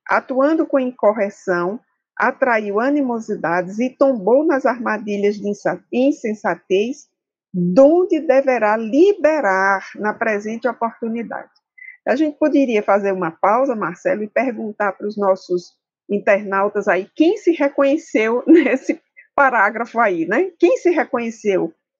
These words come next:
nesse parágrafo do doutor Bezerra de Menezes? Quem se reconheceu na história de Noemi? Não na tentativa de encerrar a vida, mas quem se reconheceu nesses altos e baixos, né? Eu acho que ela,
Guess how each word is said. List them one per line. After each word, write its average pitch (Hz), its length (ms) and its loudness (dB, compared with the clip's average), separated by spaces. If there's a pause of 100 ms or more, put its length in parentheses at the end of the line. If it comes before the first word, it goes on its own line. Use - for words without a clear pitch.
(160)
nesse 240 240 -2
parágrafo 208 500 0
do 190 80 -10
doutor 196 260 -2
Bezerra 202 300 -4
de 202 100 -8
Menezes? 214 840 -4
Quem 339 180 2
se 330 120 -6
reconheceu 233 580 -4
na 208 140 -2
história 190 440 0
de 180 100 -4
Noemi? 190 600 -2 (340)
Não 381 240 2
na 285 140 0
tentativa 226 880 0
de 202 140 -10
encerrar 185 520 -2
a 185 100 2
vida, 190 340 -4
mas 208 280 -6
quem 339 200 0
se 320 140 -2
reconheceu 220 840 0 (320)
nesses 285 380 0
altos 294 380 0
e 330 100 2
baixos, 233 560 -2
né? 233 220 -2
Eu 247 100 0
acho 254 220 -2
que 269 80 2
ela, 254 340 2